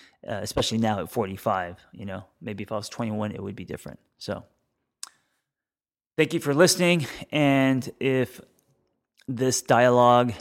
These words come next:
and the stuff that is in my book is something that resonates with you, I encourage you to pick it up.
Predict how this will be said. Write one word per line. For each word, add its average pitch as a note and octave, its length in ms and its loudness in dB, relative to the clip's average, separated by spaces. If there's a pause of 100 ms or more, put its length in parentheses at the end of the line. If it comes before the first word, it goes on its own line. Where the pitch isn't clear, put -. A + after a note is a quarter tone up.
(440)
and A2 520 -6
the G#2+ 200 -2
stuff A2+ 360 -6
that G#2+ 140 -4
is G#2+ 140 -8
in A2 120 -2
my G#2 120 -2
book B2 340 4 (260)
is G#2+ 120 -4
something A#2+ 280 0
that G2 80 -2
resonates A2+ 440 0
with G#2+ 220 -4
you, G#2 220 -2 (420)
I - 60 -6
encourage B2 260 0
you B2+ 60 0
to A2+ 60 -4
pick A2+ 140 -4
it A#2+ 80 2
up. D#3 320 2